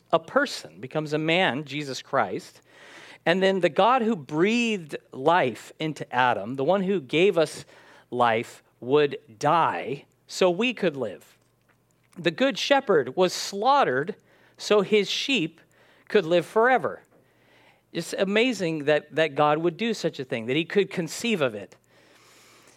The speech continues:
And as humans, we do our best to avoid trouble, don't we? We don't want to be in trouble. We don't want to trouble others. We know people, or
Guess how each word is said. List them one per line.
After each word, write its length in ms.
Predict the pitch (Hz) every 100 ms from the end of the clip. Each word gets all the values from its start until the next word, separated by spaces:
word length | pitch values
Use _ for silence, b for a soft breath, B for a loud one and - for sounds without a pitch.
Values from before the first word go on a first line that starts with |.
| b b b -
And 100 | 196
as 120 | 196
humans, 400 | - 359 285 185
we 100 | 285
do 140 | 285 240
our 100 | 175
best 260 | 165 170
to 80 | -
avoid 440 | 180 120 131 165 196
trouble, 540 | - 302 311 202 123 -
don't 240 | 233 247
we? 260 | 151 117 92 -
We 100 | 190
don't 200 | 294 302
want 120 | 226
to 80 | 208
be 200 | 165 160
in 100 | 139
trouble. 460 | 139 - 156 185 226
We 100 | 175
don't 160 | 196 190
want 140 | 196
to 80 | 220
trouble 400 | - 170 165 202
others. 520 | 240 214 - - - _ _ _ _ _ _ -
We 400 | 143 175 170 165 -
know 200 | 147 165
people, 360 | 160 165 208
or 300 | 214 143 127